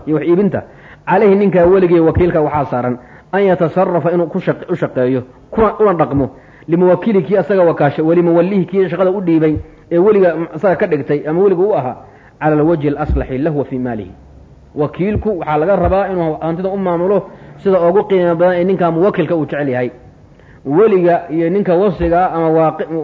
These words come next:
ninkaas muxuu ahaa, naadirka ah ee waqfiga haya, waxaa laga rabaa iyaguna hantida inay u maamulaan sida ugu khayr wanaagsan. Wa huwa ninkaas wakiilka iyo weligu fii maali nafsihi,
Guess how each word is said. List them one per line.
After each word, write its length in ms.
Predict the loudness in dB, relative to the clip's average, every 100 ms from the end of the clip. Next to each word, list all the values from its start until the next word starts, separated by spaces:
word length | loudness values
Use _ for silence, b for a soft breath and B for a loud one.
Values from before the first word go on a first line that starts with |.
| -6 -6
ninkaas 280 | -2 -2 -2
muxuu 240 | -4 -2
ahaa, 200 | 0 0
naadirka 460 | 0 2 0 0 -2
ah 80 | 0
ee 40 | 0
waqfiga 380 | 0 -2 -2
haya, 240 | 0 0 -2 -6 B B B _
waxaa 200 | -8 -2
laga 140 | 0 2
rabaa 220 | 2 2
iyaguna 220 | 2 2
hantida 180 | 0 -2
inay 120 | -2
u 40 | -2
maamulaan 360 | -2 -2 -4
sida 180 | -4 -4
ugu 120 | -4
khayr 220 | -4 -2
wanaagsan. 400 | -2 -2 -4 -8 -8 -16 -20 -20 -20 -20 -20 -20 B B B B B B B B B B B 0
Wa 120 | 2
huwa 200 | 4 4
ninkaas 360 | 4 2 2 2
wakiilka 420 | 2 2 -4 0
iyo 120 | 2
weligu 360 | 4 4 2 -2
fii 180 | 0 2
maali 240 | 2 2
nafsihi, 480 | 2 -2 -4 -8 -8